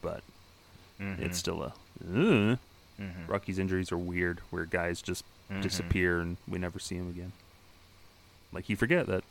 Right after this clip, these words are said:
Speaker 1: Chris Bryant plays for the Rockies.
Speaker 2: <laughs>
Speaker 1: Alrighty, moving on. The Rockies will avoid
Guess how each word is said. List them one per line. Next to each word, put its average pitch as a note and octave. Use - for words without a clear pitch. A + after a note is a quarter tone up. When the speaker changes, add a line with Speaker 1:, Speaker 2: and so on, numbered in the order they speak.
Speaker 1:
Chris -
Bryant A2
plays A2
for C#3
the C#3
Rockies. -
Speaker 2:
<laughs> G3
Speaker 1:
Alrighty, G2+
moving A#2+
on. G#2
The G#2+
Rockies C#3+
will C3
avoid C#3